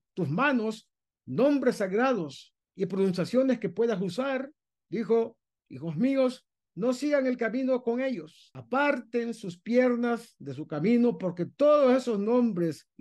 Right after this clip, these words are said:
y usos son especie de redes y trampas con las que cazar almas y conducirlas a la destrucción.'"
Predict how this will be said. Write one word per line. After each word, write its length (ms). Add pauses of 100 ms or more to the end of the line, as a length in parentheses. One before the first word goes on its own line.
(180)
y 120
usos 640 (240)
son 220
especie 440
de 120
redes 480
y 100
trampas 540
con 180
las 100
que 300 (300)
cazar 440
almas 460
y 60
conducirlas 720
a 60
la 120
destrucción.'" 720